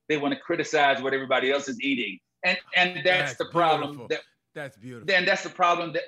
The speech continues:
Speaker 1: that we run into, because in church, man, you, you, you hate to,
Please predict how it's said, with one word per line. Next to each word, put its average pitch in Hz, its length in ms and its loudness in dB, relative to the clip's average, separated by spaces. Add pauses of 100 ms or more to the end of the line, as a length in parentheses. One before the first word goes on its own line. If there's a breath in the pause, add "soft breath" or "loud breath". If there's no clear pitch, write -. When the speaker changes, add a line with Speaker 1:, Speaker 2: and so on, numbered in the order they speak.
(100)
Speaker 1:
that 170 140 2
we 175 60 0
run 196 200 0
into, 208 220 -2
because 180 520 2 (540)
in 208 120 0
church, 233 400 0
man, 185 240 -2
you, 208 160 -4 (120)
you, 226 140 -6 (100)
you 214 160 -2
hate 208 240 -2
to, 185 160 0